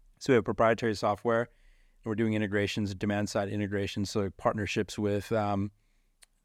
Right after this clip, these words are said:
different, different online travel agencies like trip dot com, hotel dot com, hotel beds, like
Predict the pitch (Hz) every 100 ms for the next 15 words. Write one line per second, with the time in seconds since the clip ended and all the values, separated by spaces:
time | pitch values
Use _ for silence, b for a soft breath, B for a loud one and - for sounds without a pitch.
0 | - 113 107 - 117 - 107 104 104 98
1 | 110 101 95 104 95 - 98 92 - 107
2 | 104 104 107 101 101 - 110 104 95 -
3 | 98 98 - 104 98 101 92 101 95